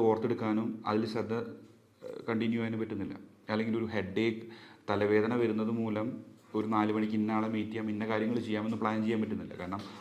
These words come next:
ആ സമയമാകുമ്പോൾ ചിലപ്പോൾ തലവേദനയായിട്ട് കിടക്കുകയായിരിക്കും. പിന്നെ ഒരു ഭക്ഷണ പദാർത്ഥം കഴിക്കാൻ പറ്റാത്ത അവസ്ഥ, കാരണം ഡയേറിയ, വയറുവേദന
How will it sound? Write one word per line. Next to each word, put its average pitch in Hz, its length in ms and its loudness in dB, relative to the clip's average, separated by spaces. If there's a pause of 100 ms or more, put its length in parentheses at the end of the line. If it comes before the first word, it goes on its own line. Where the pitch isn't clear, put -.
(120)
ആ 98 40 -6 (100)
സമയമാകുമ്പോൾ 110 380 2
ചിലപ്പോൾ 107 220 0
തലവേദനയായിട്ട് 110 500 0
കിടക്കുകയായിരിക്കും. 110 500 -4 (1000)
പിന്നെ 107 280 4 (360)
ഒരു 110 140 4
ഭക്ഷണ 110 260 0
പദാർത്ഥം 110 340 2
കഴിക്കാൻ 110 280 2
പറ്റാത്ത 104 300 -4
അവസ്ഥ, 90 180 -8 (120)
കാരണം 101 280 -2
ഡയേറിയ, 101 420 0 (500)
വയറുവേദന 104 440 2